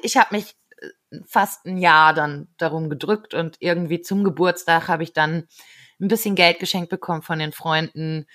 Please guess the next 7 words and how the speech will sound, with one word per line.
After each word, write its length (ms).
für 520
eine 140
kleine 340
Ausstattung. 1040
<laughs> 140
Und 340
dann 380